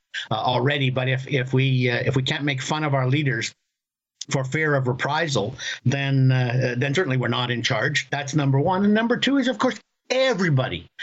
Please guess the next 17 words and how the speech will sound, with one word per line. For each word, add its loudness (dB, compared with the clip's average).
has -4
to -4
be, -4
uh, 0
the, -6
the 0
subject 0
of, -6
of -4
lampooning 0
or 0
the 0
potential -2
subject -2
of 0
ridicule. 0
Uh, 0